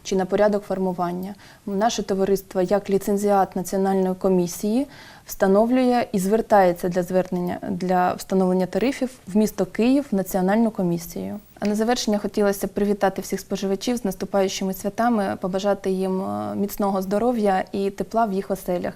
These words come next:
А ми зі своєї сторони, е, максимум зусиль докладемо для досягнення цих благ.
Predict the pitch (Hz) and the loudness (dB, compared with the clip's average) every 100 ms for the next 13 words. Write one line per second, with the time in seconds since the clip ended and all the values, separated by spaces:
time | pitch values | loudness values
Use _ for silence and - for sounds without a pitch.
0 | - 190 220 254 254 226 220 214 202 208 | -6 -2 0 -2 -2 -4 -2 -2 -2 -2
1 | 202 202 202 202 - - - - 208 214 | -2 0 -2 -4 -14 -20 -20 -10 -6 -4
2 | 190 190 220 - 202 190 190 196 196 269 | -2 0 0 0 -2 0 0 -4 -2 0
3 | 277 - 202 190 196 208 240 208 185 190 | 0 -2 -4 -2 0 0 0 0 0 2
4 | 202 202 - - - 185 185 214 208 196 | 4 2 0 -10 -10 -8 0 0 2 0
5 | 180 180 208 - - 196 - - - 170 | -2 -4 -8 -14 -4 -4 -4 -16 -6 -2
6 | 170 170 | -2 -6